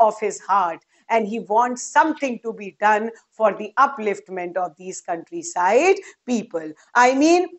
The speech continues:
उनके efforts को भी recognize करे government, उनके लिए भी कुछ किया जाए।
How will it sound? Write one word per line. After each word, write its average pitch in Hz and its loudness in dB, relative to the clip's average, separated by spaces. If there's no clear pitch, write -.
उनके 330 6
efforts 262 2
को 220 0
भी 220 -6
recognize 202 0
करे 262 6
government, 254 2
उनके 240 0
लिए 180 -6
भी 180 -20
कुछ - -14
किया 240 4
जाए। - -14